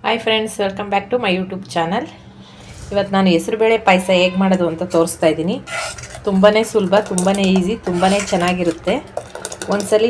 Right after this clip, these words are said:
ನಾನು ಮಾಡೋ ಮೆಥಡಲ್ಲಿ ಟ್ರೈ ಮಾಡಿ, ತುಂಬಾನೇ ಚೆನ್ನಾಗಿ ಬರುತ್ತೆ, ತುಂಬಾನೇ ಟೇಸ್ಟಿಯಾಗಿರುತ್ತೆ, ಆರೋಗ್ಯಕ್ಕೆ ತುಂಬಾನೇ ಒಳ್ಳೆಯದು ಹೆಸರುಬೇಳೆ. ಬನ್ನಿ ಹೇಗೆ ಮಾಡೋದು ಅಂತ ನಾನು ತೋರಿಸ್ತೀನಿ,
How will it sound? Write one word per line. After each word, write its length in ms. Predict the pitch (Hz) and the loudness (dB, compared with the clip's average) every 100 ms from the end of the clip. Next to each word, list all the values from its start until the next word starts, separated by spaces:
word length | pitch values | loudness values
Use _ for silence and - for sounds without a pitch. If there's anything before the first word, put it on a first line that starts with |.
| 208 | 2
ನಾನು 120 | 180 165 | 2 4
ಮಾಡೋ 180 | 175 202 | 4 4
ಮೆಥಡಲ್ಲಿ 480 | 185 185 190 190 214 269 | 2 2 4 4 2 2
ಟ್ರೈ 140 | 180 175 175 | 4 4 4
ಮಾಡಿ, 200 | 170 269 - | 2 -2 -2
ತುಂಬಾನೇ 300 | 190 190 202 208 | 2 2 2 0
ಚೆನ್ನಾಗಿ 300 | 196 175 196 180 | 2 4 4 6
ಬರುತ್ತೆ, 380 | 170 165 180 294 - - - - - - - - - - - - - - - - - - - - - - 226 | 4 4 -2 -4 -6 -14 -16 -18 -18 -18 -14 -12 -12 -12 -14 -14 -16 -16 -16 -18 -14 -12 -10 -10 -12 -8 -4
ತುಂಬಾನೇ 280 | 214 214 202 202 | 2 2 2 4
ಟೇಸ್ಟಿಯಾಗಿರುತ್ತೆ, 880 | 208 - 226 208 190 180 180 190 294 240 175 | 2 2 2 4 2 0 -2 -2 -2 2 2
ಆರೋಗ್ಯಕ್ಕೆ 440 | 202 196 190 214 - | 2 0 -6 -6 -2
ತುಂಬಾನೇ 300 | 185 190 196 | 0 2 4
ಒಳ್ಳೆಯದು 280 | 180 175 190 220 | 4 2 2 0
ಹೆಸರುಬೇಳೆ. 520 | 180 202 185 170 190 175 - - - - - - - - - - - - 185 | 0 -4 -2 0 -2 -6 -14 -14 -14 -14 -20 -20 -20 -20 -20 -20 -20 -4 0
ಬನ್ನಿ 220 | 214 226 190 | 2 2 2
ಹೇಗೆ 160 | 208 196 | 2 2
ಮಾಡೋದು 260 | 190 190 190 | 2 2 2
ಅಂತ 120 | 190 226 214 | 0 -2 -2
ನಾನು 120 | 180 180 | 0 0
ತೋರಿಸ್ತೀನಿ, 440 | 180 - 175 | 0 -4 -6